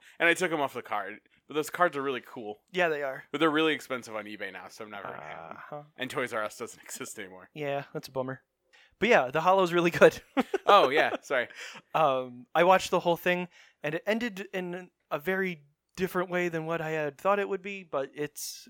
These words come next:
Speaker 2: uh, it's worth a watch. <laughs> I mostly like the idea of just waking up and having superpowers.
Speaker 1: Yeah, that's, that is literally all you've, uh, wished for since I've known you.
Speaker 2: Yep. <laughs> So I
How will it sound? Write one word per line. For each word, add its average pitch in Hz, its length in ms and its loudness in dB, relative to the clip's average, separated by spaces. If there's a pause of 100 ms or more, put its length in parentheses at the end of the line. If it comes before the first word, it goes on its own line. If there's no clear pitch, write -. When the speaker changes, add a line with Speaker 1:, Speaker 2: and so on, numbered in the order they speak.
(160)
Speaker 2:
uh, 180 240 -8
it's - 280 -18
worth 285 180 0
a - 20 -2
watch. 160 360 0 (380)
<laughs> - 1040 -16
I 160 60 0
mostly 170 500 2
like 139 240 0
the 143 100 -2
idea 135 280 0
of 127 100 -4
just - 180 -10
waking 131 300 -4
up 127 100 -6
and 131 100 -4
having 127 220 -6
superpowers. 120 640 -12 (180)
Speaker 1:
Yeah, 113 120 -6 (200)
that's, 120 200 -14
that 127 300 -4
is 117 220 -10
literally 127 420 -2
all 113 140 -2
you've, 113 180 -8 (200)
uh, 98 160 -6
wished 107 240 -10
for 107 160 -8
since 98 240 -16
I've 92 140 -8
known 87 160 -18
you. 165 100 -18
Speaker 2:
Yep. 170 140 -2 (180)
<laughs> - 120 -4 (380)
So - 140 -10 (180)
I - 140 -14